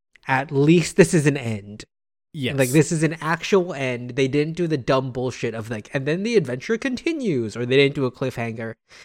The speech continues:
Speaker 1: Like, season four is where it should have ended, but as a season five, at least this is a conclusive end to the story and now everything, essentially, all the plot lines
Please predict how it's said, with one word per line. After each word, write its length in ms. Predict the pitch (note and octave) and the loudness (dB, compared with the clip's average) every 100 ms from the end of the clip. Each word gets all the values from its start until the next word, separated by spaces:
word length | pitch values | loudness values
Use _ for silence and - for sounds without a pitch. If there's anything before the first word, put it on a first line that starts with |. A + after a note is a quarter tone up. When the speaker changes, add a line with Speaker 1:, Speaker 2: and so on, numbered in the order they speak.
| _ _ _ | _ _ _
Speaker 1:
Like, 220 | - A#2 - | -6 -6 -4
season 340 | - G#3+ A3+ | 4 4 4
four 340 | - G3 F#3 F3 | 2 2 2 0
is 200 | D#3 C3+ | -2 2
where 200 | D3+ C#3 | 2 2
it 40 | |
should 160 | - C#3 | 2 0
have 100 | D#3+ | 0
ended, 300 | F3+ G3 E3 | -2 -2 -4
but 160 | C3+ - | -6 -2
as 140 | D3 | -2
a 60 | D#3 | -2
season 280 | F3 D#3+ D3 | -6 -8 -6
five, 380 | C3+ C#3+ E3 E3 _ _ - | -6 -6 -6 -10 _ _ -8
at 140 | C#3 | -4
least 340 | D3 G3 G#3 - | 0 0 0 -4
this 180 | E3+ | -6
is 320 | - C#3+ D3 D#3+ | -2 -2 -2 -2
a 160 | C#3+ C3 | -2 -2
conclusive 800 | C#3 A#2+ - - D3+ - D3 - | -4 -6 -6 -2 0 0 -4 -4
end 520 | B2+ C3 F#3 G#3 G#3+ - | -6 -4 -4 -6 -10 -8
to 460 | - C3 C3+ C3 - _ _ _ - | -4 -2 -2 -4 -12 _ _ _ -4
the 140 | C3 | -4
story 680 | A2+ - - F3 G#3+ A#3+ A#3 A3 | -4 -4 0 0 0 -4 -8 -4
and 160 | D3 C3+ | -4 -2
now 240 | C3+ B2 - | -2 -4 -2
everything, 760 | E3 F3+ G3+ G#3+ G3 B3 A#3+ | 0 0 0 -6 -6 -6 -6
essentially, 600 | A#3 - A#3+ - B3 A#3+ _ _ _ _ | -8 -6 -8 -8 -14 -14 _ _ _ _
all 200 | F3 G3 | -2 -2
the 80 | G#3 | -2
plot 300 | - F3 D3+ | 0 0 0
lines 240 | D#3 D3+ | -4 -6